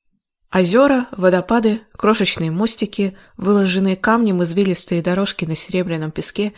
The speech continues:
всё это создаёт атмосферу уединения и покоя,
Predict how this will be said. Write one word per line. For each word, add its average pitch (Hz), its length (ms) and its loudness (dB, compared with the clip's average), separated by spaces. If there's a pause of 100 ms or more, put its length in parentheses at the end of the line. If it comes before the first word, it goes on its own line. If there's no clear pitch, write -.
(280)
всё - 220 2
это 247 160 2
создаёт 214 400 0
атмосферу 202 640 -2
уединения 196 580 0
и 180 140 -8
покоя, 165 520 -6